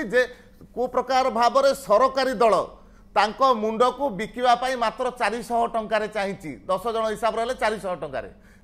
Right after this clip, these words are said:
ତେଣୁ ଏ କଥା ଜଣାଇ ଦେଇଛନ୍ତି ମାଆମାନେ ଯେ ସେମାନେ ଆଉ ଏ ପ୍ରକାର ଓଡ଼ିଶା ବିରୋଧୀ, ମହିଳା ବିରୋଧୀ ଏବଂ ବିଶେଷ କରିକିରି ଧାମନଗର ବିରୋଧୀ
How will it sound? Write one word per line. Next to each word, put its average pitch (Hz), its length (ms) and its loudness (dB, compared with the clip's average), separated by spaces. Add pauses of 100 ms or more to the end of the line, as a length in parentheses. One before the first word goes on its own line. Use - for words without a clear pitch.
ତେଣୁ 240 200 -2
ଏ 226 160 4
କଥା 254 320 0
ଜଣାଇ 208 380 0
ଦେଇଛନ୍ତି 202 440 -2
ମାଆମାନେ 185 500 -2 (360)
ଯେ 165 160 -2
ସେମାନେ 233 600 0 (360)
ଆଉ 220 280 6 (240)
ଏ 208 200 4
ପ୍ରକାର 247 440 0 (440)
ଓଡ଼ିଶା 233 560 0
ବିରୋଧୀ, 180 560 2 (400)
ମହିଳା 233 680 4
ବିରୋଧୀ 202 560 0 (400)
ଏବଂ 214 260 0 (100)
ବିଶେଷ 247 380 0 (100)
କରିକିରି 240 400 -2
ଧାମନଗର 233 560 0
ବିରୋଧୀ 214 440 -2